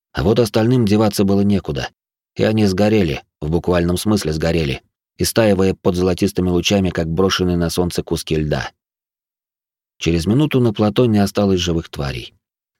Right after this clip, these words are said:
Танцующая лежала лицом вниз, обхватив голову ладонями, не смея даже взглянуть на источник света в моей руке. Она мелко дрожала всем телом и что-то бормотала, кажется, призывая творящую.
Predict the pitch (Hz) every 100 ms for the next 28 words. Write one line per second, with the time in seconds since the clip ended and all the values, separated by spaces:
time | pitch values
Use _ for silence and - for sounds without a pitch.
0 | _ 92 92 - 131 98 - 80 80 82
1 | 95 90 87 90 90 95 107 - 71 80
2 | 80 80 82 85 80 78 80 80 82 78
3 | 76 71 _ _ - - - 110 101 101
4 | 92 95 101 110 82 80 - 90 - 82
5 | - 87 82 78 80 78 76 73 67 64
6 | - _ _ _ _ _ _ _ 85 85
7 | 82 87 82 82 82 82 92 82 - 82
8 | - 98 78 69 - _ _ _ _ -
9 | 82 - - 110 110 110 113 - 71 65
10 | - _ _ _ 78 78 76 78 82 82
11 | 80 80 76 82 80 71 - 67